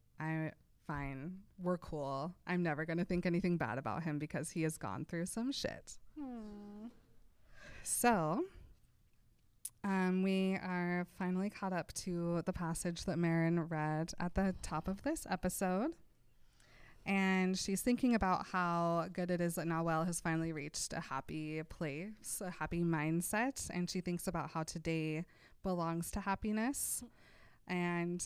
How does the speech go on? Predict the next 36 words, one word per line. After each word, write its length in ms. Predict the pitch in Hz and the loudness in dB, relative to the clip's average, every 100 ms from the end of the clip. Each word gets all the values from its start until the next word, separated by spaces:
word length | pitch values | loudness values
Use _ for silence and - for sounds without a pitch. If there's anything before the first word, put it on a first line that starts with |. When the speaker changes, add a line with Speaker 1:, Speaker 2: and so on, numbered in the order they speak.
| - | -2
Speaker 1:
um, 680 | 170 165 165 160 156 175 180 _ _ _ _ - - | 0 2 2 0 0 -2 -6 _ _ _ _ -20 -4
everything 380 | 196 208 220 240 | -2 0 0 0
is 160 | 247 - | 0 0
good. 260 | 190 170 170 | 0 0 0
My 160 | 170 | -2
family 520 | 185 180 180 196 214 | 0 0 2 2 4
is 120 | 226 220 | 4 2
safe. 420 | 220 196 196 - | 2 2 2 -2
We 100 | 175 | -2
don't 180 | 160 160 | -2 -2
have 160 | 180 - | -4 -4
to 80 | |
continue 420 | 196 202 202 202 196 | 0 0 2 2 2
stressing 480 | - 190 180 214 208 | -2 -4 -4 -2 -2
about 300 | 202 202 175 | -2 -4 -2
dying. 680 | 175 170 165 165 160 165 170 - - - | 0 2 2 2 0 -2 -4 -12 -20 -8
Alice 420 | 170 170 175 190 - | -2 0 0 2 4
is 180 | 190 175 | 4 2
back. 480 | - 156 151 - - | 0 0 0 -2 -4
Like, 240 | 160 - - | -4 -6 -2
everything 580 | 165 165 202 214 240 240 | 0 0 -2 0 0 2
for 140 | 262 | 0
Bella 480 | 220 180 165 165 165 | 0 0 0 0 0
is 220 | 160 170 - | -2 -2 -2
tied 240 | 175 170 | -2 -2
up 140 | 151 175 | -2 -2
with 120 | 170 | -2
a 80 | 165 | -2
bow 540 | - 151 139 147 165 - 156 | -4 -6 -6 -6 -6 -8 -6
at 160 | 151 | -4
this 240 | 160 165 175 | -4 -4 -4
moment. 640 | 151 151 143 151 - - - - - - | -2 0 -2 -2 -4 -6 -10 -20 -20 -6
And 280 | 180 175 170 | -2 0 0
she's 320 | - 175 165 | 0 0 0
planning 480 | - 175 175 170 175 | -2 -2 0 0 -2
her, 600 | 175 170 170 170 170 | -2 0 0 0 -2